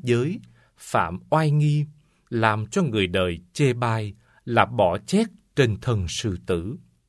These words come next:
Nói về kết quả, thì chỉ rước lấy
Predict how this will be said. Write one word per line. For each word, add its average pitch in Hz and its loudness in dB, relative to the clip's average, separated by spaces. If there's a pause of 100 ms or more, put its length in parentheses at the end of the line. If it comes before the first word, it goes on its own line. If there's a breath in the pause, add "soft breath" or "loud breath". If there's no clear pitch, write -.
(600)
Nói 117 -2
về 90 0 (100)
kết - 0
quả, 98 -4 (420 soft breath)
thì 98 0
chỉ 117 0
rước 185 -2
lấy 147 0